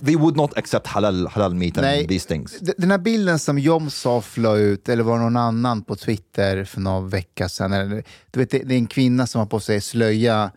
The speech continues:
Speaker 2: och är midsommardräkt, och så stod det typ våldtäkt
Speaker 1: Yes.
Speaker 2: och något sånt
Speaker 1: På,
Speaker 2: där.
Speaker 1: på svensk kultur eller någonting sånt.
Speaker 2: Ja,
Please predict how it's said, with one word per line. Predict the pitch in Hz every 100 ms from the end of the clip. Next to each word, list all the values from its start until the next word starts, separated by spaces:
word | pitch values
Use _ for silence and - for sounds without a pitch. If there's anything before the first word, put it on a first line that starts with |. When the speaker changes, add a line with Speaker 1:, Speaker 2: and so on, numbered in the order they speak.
| _ _ _ -
Speaker 2:
och | 113
är | 107
midsommardräkt, | 107 107 - 110 101 104 110 98 - - -
och | 113
så | 104
stod | - 110
det | 101
typ | - 104
våldtäkt | 117 113 101 95 - 104
Speaker 1:
Yes. | 87 - - - -
Speaker 2:
och | -
något | -
sånt | - 87
Speaker 1:
På, |
Speaker 2:
där. | 82
Speaker 1:
på | 82 82
svensk | 82 82
kultur | 82 76
eller | 78
någonting | 78 71 71
sånt. | - -
Speaker 2:
Ja, | 120